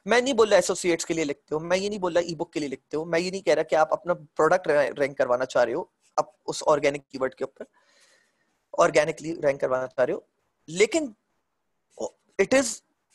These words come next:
possible कि आप नंबर वन पर हो। हाँ, नंबर वन usually सबसे ज्यादा क्लिक्स लेके जा रहा होता है।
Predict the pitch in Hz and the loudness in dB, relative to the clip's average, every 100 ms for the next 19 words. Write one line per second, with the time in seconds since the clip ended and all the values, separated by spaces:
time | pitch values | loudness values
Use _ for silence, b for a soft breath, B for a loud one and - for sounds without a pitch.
0 | _ _ - 220 240 359 190 - _ _ | _ _ 0 2 4 4 2 0 _ _
1 | _ _ _ - 220 185 202 - 185 202 | _ _ _ -4 0 4 4 4 0 0
2 | 202 208 240 220 180 196 _ _ _ _ | 2 0 0 2 2 0 _ _ _ _
3 | - - 170 180 262 202 185 185 196 190 | -14 0 4 4 2 0 0 2 2 2
4 | 214 - - - - _ _ _ _ - | 0 -14 -14 -18 -20 _ _ _ _ -8
5 | 190 269 233 180 147 - 190 - 185 165 | 0 2 2 -2 -4 -2 -4 2 2 4
6 | 170 - - 151 165 156 160 156 139 127 | 2 0 -6 -4 -4 -8 -8 -4 -2 -2
7 | 123 185 - | -2 -4 -8